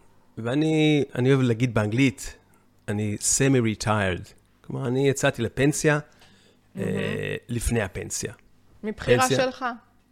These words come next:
Speaker 1: הכל מבחירה.
Speaker 2: כן.
Speaker 1: בעצם זה הנושא, זה חירות כלכלית. אה,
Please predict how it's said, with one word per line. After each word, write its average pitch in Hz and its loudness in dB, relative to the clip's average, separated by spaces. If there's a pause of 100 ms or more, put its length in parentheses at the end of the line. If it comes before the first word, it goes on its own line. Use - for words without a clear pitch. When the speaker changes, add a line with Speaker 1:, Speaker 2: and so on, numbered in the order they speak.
Speaker 1:
הכל 143 4
מבחירה. 110 2 (260)
Speaker 2:
כן. - -10 (120)
Speaker 1:
בעצם 113 0
זה 117 2
הנושא, 117 2 (240)
זה 107 -8
חירות 120 -4
כלכלית. 104 -6 (1000)
אה, 107 2